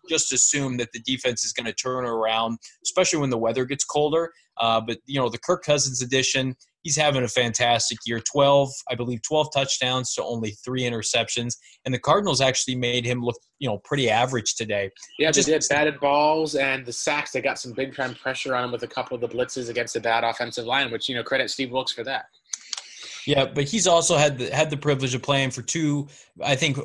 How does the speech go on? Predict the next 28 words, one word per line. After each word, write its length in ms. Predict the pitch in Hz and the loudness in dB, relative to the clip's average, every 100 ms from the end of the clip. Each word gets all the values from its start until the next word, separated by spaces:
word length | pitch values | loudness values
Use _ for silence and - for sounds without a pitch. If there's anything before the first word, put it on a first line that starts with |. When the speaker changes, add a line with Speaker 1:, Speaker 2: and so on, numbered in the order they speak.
| - | -4
Speaker 1:
above 340 | 117 131 127 | 0 2 4
average 560 | 120 120 117 117 - - | 6 4 2 -4 -4 -4
offensive 480 | 131 110 127 113 113 | 0 2 2 0 -2
minds 400 | 113 113 113 107 | 0 0 0 -2
in, 220 | 107 110 | -4 -4
in 180 | - 120 | -4 -4
Jay 240 | 113 123 123 | 0 0 0
Gruden 480 | 131 123 113 113 | -2 -2 -2 -4
in 160 | 95 110 | -4 -2
Washington 800 | 117 131 127 135 120 127 120 123 - - - | 2 4 4 0 0 0 -2 -4 -8 -10 -8
and 340 | 123 120 113 110 120 | -2 0 0 -2 -6
now 320 | 117 113 113 | -2 0 0
John 320 | 113 120 120 | 0 0 0
DeFilippo 560 | 117 113 117 117 113 110 | 0 -4 -6 -6 -4 -2
in 100 | 110 | -2
Minnesota. 560 | 110 104 - 117 113 110 | -2 0 0 2 0 0
DeFilippo 600 | 127 123 120 117 117 113 | -2 -2 -4 -2 -2 -2
with 160 | 110 | -2
that 200 | 113 107 | 0 -2
fantastic 640 | - 113 101 117 104 113 - | -2 -6 -4 -2 -2 -2 -6
read 200 | 117 107 | -4 -2
option 400 | 107 107 113 101 | 0 -2 -4 -6
play, 420 | - 110 107 107 - - - | -2 -2 0 -4 -8 -14 -6
Speaker 2:
Oh 60 | 98 | -2
Speaker 1:
uh, 80 | 104 | -2
Speaker 2:
my 60 | |
gosh. 80 | 104 | 0
Speaker 1:
quarterback 360 | 127 117 113 | 0 2 2